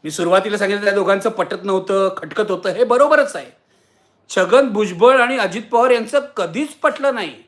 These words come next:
म्हणजे अजित पवारांच्या हातात नव्हतं म्हणून, नाहीतर ब-, पंचवीस वर्षापूर्वीच त्यांनी त्यांना राष्ट्रवादी काँग्रेस पक्षातून काढून टाकलं असतं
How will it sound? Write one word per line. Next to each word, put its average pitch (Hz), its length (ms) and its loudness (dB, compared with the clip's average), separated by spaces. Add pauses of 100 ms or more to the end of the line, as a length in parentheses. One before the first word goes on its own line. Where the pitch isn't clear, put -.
(600)
म्हणजे 185 180 0
अजित 208 220 0
पवारांच्या 262 560 0
हातात 190 380 0
नव्हतं 277 260 0
म्हणून, 196 260 -4 (300)
नाहीतर 185 460 0 (340)
ब-, 156 420 -4
पंचवीस 180 480 -4
वर्षापूर्वीच 254 600 0
त्यांनी 247 180 2
त्यांना 226 360 2 (260)
राष्ट्रवादी 214 460 2
काँग्रेस 208 320 0
पक्षातून 208 420 -8
काढून 196 280 -6
टाकलं 196 240 -4
असतं 190 280 -8